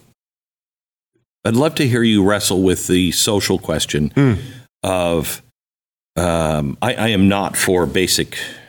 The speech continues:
Speaker 1: um, i-, income, you know,
Speaker 2: Mm.
Speaker 1: s-, what is it? Uh,
Speaker 2: Universal
Speaker 1: yeah,
Speaker 2: basic
Speaker 1: universal
Speaker 2: income.
Speaker 1: basic
Speaker 2: U B I.
Speaker 1: income.
Speaker 2: Ugh.
Speaker 1: Not a fan of it at all.
Speaker 2: <laughs>
Speaker 1: However,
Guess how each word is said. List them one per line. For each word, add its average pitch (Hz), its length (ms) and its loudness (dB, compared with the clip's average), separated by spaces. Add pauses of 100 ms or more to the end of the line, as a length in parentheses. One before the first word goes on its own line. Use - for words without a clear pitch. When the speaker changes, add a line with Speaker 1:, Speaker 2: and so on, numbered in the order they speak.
(260)
Speaker 1:
um, 67 600 -4 (220)
i-, 87 600 -2
income, 67 480 -2 (140)
you 82 120 0
know, - 160 -2 (260)
Speaker 2:
Mm. 120 160 2
Speaker 1:
s-, 95 120 -2 (120)
what 95 180 0
is 90 140 -2
it? - 180 -2
Uh, 65 380 -4 (180)
Speaker 2:
Universal 120 460 2
Speaker 1:
yeah, 110 60 4
Speaker 2:
basic 98 160 2
Speaker 1:
universal 95 480 2
Speaker 2:
income. 82 120 0
Speaker 1:
basic - 140 2
Speaker 2:
U 113 80 2
B 104 80 4
I. 90 140 0
Speaker 1:
income. 135 260 -2
Speaker 2:
Ugh. 120 120 0 (840)
Speaker 1:
Not 147 240 2
a - 40 0
fan 107 280 0
of 165 60 2
it - 80 2
at - 20 2
all. 165 560 0
Speaker 2:
<laughs> - 0 -
Speaker 1:
However, 147 680 0